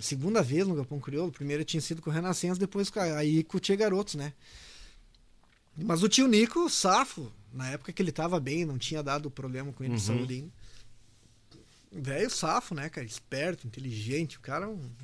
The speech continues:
Speaker 1: um ícone, né?
Speaker 2: É.
Speaker 1: E aí terminamos o Galpão Crioulo e tudo, de mão pra cima. E ele,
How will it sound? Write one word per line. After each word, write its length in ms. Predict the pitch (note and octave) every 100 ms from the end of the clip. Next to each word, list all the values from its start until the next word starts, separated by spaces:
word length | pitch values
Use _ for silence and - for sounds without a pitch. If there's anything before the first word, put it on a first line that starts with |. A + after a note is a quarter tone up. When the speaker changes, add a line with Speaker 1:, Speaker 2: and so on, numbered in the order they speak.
| C3+
Speaker 1:
um 180 | D3+ F3
ícone, 380 | G3+ G3 C#3 C3
né? 240 | B2 A2+
Speaker 2:
É. 80 | G2 - - - - - - - - - - - -
Speaker 1:
E 60 | D#3+
aí 100 | E3
terminamos 600 | - G#3 A3+ G#3 A#3+ A3
o 40 |
Galpão 260 | E3+ D#3+ F3
Crioulo 460 | - D3 F#3 G#3 D3
e 80 | C#3 - -
tudo, 200 | A#3+ D#3
de 120 | C#3+
mão 180 | D#3+ F3
pra 180 | D#3+
cima. 640 | B2+ - G#3 A3 F3 D3 B2+ - - - -
E 200 | C#3 D3
ele, 300 | G3 G3 E3